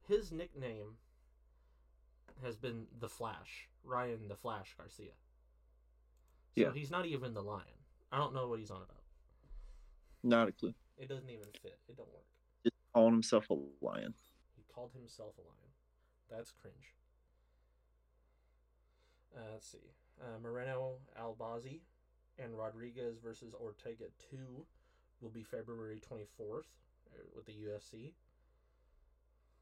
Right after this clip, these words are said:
Speaker 1: So that's pretty cool. Uh, let's see, what's next? Uh, here we are. Uh, Nate Diaz, uh, tweeted out, uh, "I was supposed to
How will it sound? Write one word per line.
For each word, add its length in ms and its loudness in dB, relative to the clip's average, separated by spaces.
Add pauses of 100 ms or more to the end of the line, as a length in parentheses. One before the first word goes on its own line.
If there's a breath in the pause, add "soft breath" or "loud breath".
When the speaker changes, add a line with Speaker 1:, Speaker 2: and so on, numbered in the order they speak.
(680)
Speaker 1:
So 60 -12
that's 160 -4
pretty 280 -14
cool. 340 -6 (1160)
Uh, 140 -20
let's 160 -20
see, 220 -16
what's 200 -10
next? 360 -20 (280)
Uh, 920 -8 (500)
here 120 -4
we 80 -4
are. 160 -6 (540)
Uh, 300 -6
Nate 240 -8
Diaz, 640 -6 (1000)
uh, 300 -4 (1120)
tweeted 240 -6
out, 300 -4 (1160)
uh, 280 -6
"I 120 -4
was 140 -4
supposed 440 -6
to 380 -4